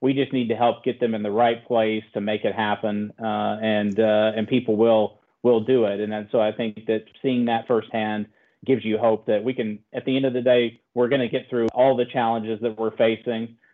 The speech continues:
we have, uh, for, uh, thousands of years, and we'll continue to do it going forward.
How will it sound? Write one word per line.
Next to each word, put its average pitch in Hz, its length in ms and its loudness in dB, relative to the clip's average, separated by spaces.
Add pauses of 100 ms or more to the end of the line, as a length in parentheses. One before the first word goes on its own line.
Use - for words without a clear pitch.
(100)
we 113 200 0
have, 110 460 4 (220)
uh, 107 500 -2
for, 107 440 2 (280)
uh, 107 580 2
thousands 123 480 4
of 113 140 -6
years, 113 400 0
and 107 140 -4
we'll 107 140 0
continue 110 500 -4
to 107 100 0
do 104 220 2
it 101 100 -2
going 104 280 0
forward. 98 500 -2